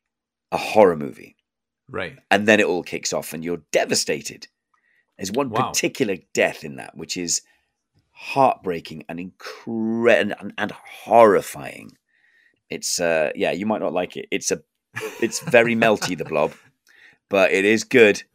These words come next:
Speaker 2: No, I'll check it out. I'll definitely
Speaker 1: Check
Speaker 2: check
Speaker 1: it
Speaker 2: I
Speaker 1: out,
Speaker 2: need the
Speaker 1: man. Check it out. I'm
Speaker 2: recommendations.
Speaker 1: happy to talk to you about it 'cause I have a lot of love for The Blob. But back to the thing,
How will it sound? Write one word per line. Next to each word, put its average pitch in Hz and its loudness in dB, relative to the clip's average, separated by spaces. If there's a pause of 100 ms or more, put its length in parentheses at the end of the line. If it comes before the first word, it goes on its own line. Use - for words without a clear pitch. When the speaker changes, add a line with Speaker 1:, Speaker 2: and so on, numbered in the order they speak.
(380)
Speaker 2:
No, 269 -4
I'll 233 2
check 247 -2
it 196 0
out. - -10
I'll 139 -2
definitely 165 0
Speaker 1:
Check 147 4
Speaker 2:
check 127 4
Speaker 1:
it - -
Speaker 2:
I 131 8
Speaker 1:
out, - 8
Speaker 2:
need 147 0
the 123 -4
Speaker 1:
man. 107 4
Check 127 4
it 131 6
out. 110 8
I'm 95 2
Speaker 2:
recommendations. 92 -6
Speaker 1:
happy 113 0
to 120 -4
talk 131 2
to - -4
you 101 0
about 90 4
it 92 0
'cause 95 0
I 101 6
have 95 0
a 98 4
lot 101 4
of 98 0
love 95 0
for - -12
The 73 -8
Blob. 73 -6 (240)
But 117 10 (200)
back 104 6
to 104 -6
the 92 -4
thing, 95 4